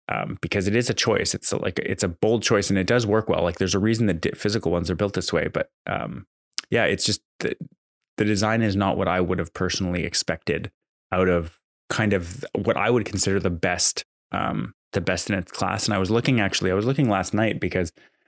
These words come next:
I was thinking about this episode and what, i-, if there were any alternatives out there that I just missed because somehow I wasn't searching broadly enough. And so I started looking, and the only other really serious contender that I saw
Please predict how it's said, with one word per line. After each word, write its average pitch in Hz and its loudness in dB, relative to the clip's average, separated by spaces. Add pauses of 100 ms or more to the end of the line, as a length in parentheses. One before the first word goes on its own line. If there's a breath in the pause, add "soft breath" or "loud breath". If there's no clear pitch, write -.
(160 soft breath)
I 101 0
was 92 2
thinking 120 0
about 98 0
this - 0
episode 107 0 (600 soft breath)
and 95 2 (300)
what, 107 -2 (260)
i-, 90 0
if 143 2
there 160 2
were 139 4
any 117 4
alternatives 107 2
out 92 -2
there 87 0
that 92 -4
I 101 0
just 104 0
missed 95 0
because 95 0
somehow 95 0
I 92 0
wasn't 90 0 (280)
searching 117 2
broadly 113 4
enough. 143 2
And 107 2
so 98 2
I 87 2
started 131 2
looking, 95 0 (480)
and 95 0
the 98 2
only 139 4
other 107 0 (260)
really 110 2
serious 98 2
contender 113 0
that 98 0
I 90 2
saw - 0